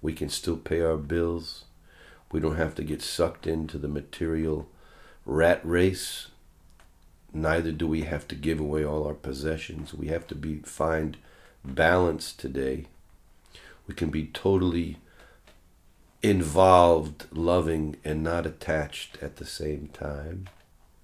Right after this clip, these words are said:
And I hope everyone had a good time today.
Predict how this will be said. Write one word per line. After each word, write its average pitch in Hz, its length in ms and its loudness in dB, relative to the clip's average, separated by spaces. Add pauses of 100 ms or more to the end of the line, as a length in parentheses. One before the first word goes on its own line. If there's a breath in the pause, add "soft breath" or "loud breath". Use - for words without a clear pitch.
(1200 loud breath)
And 69 560 -6
I 67 60 -8
hope 71 240 -8
everyone 73 400 -4
had 76 120 -6
a 71 40 -6
good 73 260 -8
time 76 320 -4
today. 87 440 -4